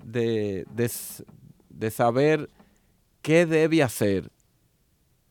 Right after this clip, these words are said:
no es suficiente. Ahora él tiene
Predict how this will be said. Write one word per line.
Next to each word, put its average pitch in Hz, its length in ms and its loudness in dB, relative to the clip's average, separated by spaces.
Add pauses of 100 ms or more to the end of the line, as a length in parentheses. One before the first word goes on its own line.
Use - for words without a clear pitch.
(100)
no 107 120 -4
es 107 60 -4
suficiente. 117 680 -8 (1000)
Ahora 127 380 4
él 160 120 0
tiene 127 560 -2